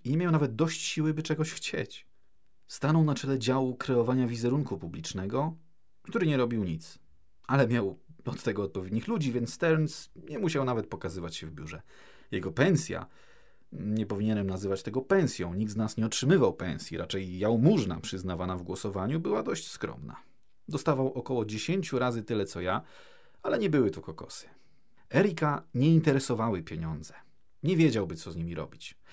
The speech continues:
Spędzał czas na kręceniu się pomiędzy nami i pokazywaniu, jaki jest koleżeński i demokratyczny.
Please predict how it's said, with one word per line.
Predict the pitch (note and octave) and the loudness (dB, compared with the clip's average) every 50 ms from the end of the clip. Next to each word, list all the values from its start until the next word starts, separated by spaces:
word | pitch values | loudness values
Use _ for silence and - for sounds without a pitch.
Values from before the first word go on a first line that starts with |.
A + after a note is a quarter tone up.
| - - - | -20 -20 -18
Spędzał | - - - F3+ F3 D#3+ C#3 | -6 -2 0 2 4 2 2
czas | C3+ C#3+ C#3 - | 2 0 -2 0
na | - B2 | -2 -4
kręceniu | A2 - B2+ A2+ A2 - C#3 D#3 D#3 B2+ | -4 -2 -2 -2 0 2 2 2 2 2
się | - A#2 | 0 -2
pomiędzy | - G2 G2 A2 A#2 A2+ G2+ F#2+ | -2 -2 0 0 0 0 0 0
nami | F2 G2+ D3 F3+ E3+ D3+ | 0 0 0 2 2 0
i | B2 - | 0 0
pokazywaniu, | - A#2+ - B2 A2 G#2+ G#2+ G2+ C3+ D#3+ E3 C#3+ | -2 -4 -2 -2 -2 -2 0 0 2 4 4 4
jaki | B2+ A#2 - - A2+ | 2 2 0 -4 -6
jest | G2+ - | -8 -6
koleżeński | - - B2 A2+ A2 G2 F#2 A#2 E3 G3 E3 - - - C3 | 2 2 4 4 4 2 0 0 0 0 -2 -2 -4 -6 -8
i | A#2 G#2 | -6 0
demokratyczny. | F#2+ A#2+ C#3 C#3 B2+ A#2+ - - G#2 - - - E2+ - - E2 | 2 2 2 2 0 -2 -2 -4 -4 -2 -4 -6 -6 -6 -12 -14